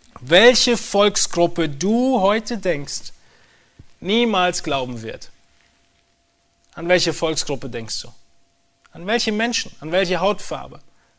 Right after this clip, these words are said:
An wen denkst du, wo du sagst, die sind so boshaft, die werden nie glauben? Ich glaub, das war der Blick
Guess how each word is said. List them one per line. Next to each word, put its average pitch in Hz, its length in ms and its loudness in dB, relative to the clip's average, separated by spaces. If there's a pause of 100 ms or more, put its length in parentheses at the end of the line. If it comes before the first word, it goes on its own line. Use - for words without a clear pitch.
(600)
An 143 160 -8
wen 196 260 0
denkst 175 340 0
du, 151 100 -2
wo 143 80 -6
du 139 100 -6
sagst, 135 600 -2 (440)
die 143 80 -8
sind 143 220 -4
so 139 260 -2
boshaft, 175 720 -4
die - 160 -10
werden 147 320 -14
nie 151 160 -12
glauben? 139 320 -14 (2500)
Ich - 120 -14
glaub, 147 260 -6
das 160 300 -2
war 147 120 -6
der 139 140 -4
Blick 131 420 -8